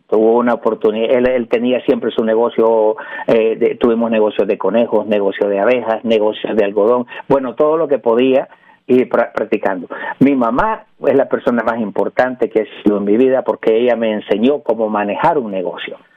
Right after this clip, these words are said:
porque ella era la que hacía la economía de la casa, los eventos de la casa, la transportación. Entonces me enseñó cómo ir manejando. Entonces,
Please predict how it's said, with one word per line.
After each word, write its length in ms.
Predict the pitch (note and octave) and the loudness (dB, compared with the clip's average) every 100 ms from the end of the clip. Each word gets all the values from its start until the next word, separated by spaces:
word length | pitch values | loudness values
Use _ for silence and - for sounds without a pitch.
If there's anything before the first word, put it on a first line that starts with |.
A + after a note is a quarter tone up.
| _ - | _ -6
porque 280 | - - | -4 0
ella 380 | A2 A2+ A#2 A2+ | 2 2 2 2
era 180 | A2+ A2+ | 2 2
la 140 | A2 | 0
que 140 | - G2+ | -2 -4
hacía 320 | - A2 G2+ | 0 2 2
la 80 | G2+ | -2
economía 500 | - G2 G2 G#2 G2 | -4 -4 0 0 2
de 140 | F#2+ | 0
la 100 | F2+ | -2
casa, 420 | - B2 A#2+ - | 0 0 0 -2
los 240 | G2+ G2+ - | -2 -2 -2
eventos 440 | G2 G#2+ G#2 G2 | 0 -2 -2 -2
de 100 | G2+ | 0
la 140 | G2 - | -2 0
casa, 480 | B2 A#2+ - A#2+ - - - | 0 0 -2 -4 -4 -10 -2
la 140 | G#2+ | 0
transportación. 800 | - G2+ - G2+ G2+ F2 B2+ C3 - - | 0 -4 -4 -2 -2 0 0 0 -8 -4
Entonces 320 | C3+ D3 F#3 E3+ | 0 2 0 0
me 140 | D#3+ | 0
enseñó 420 | D3 C3+ C3 D#3 | 0 0 2 0
cómo 200 | D#3 C3+ | 0 0
ir 80 | C3 | 0
manejando. 380 | C3+ B2+ B2 B2 | -2 -2 -2 -2
Entonces, 340 | A2+ A#2 E3+ | -2 -4 -4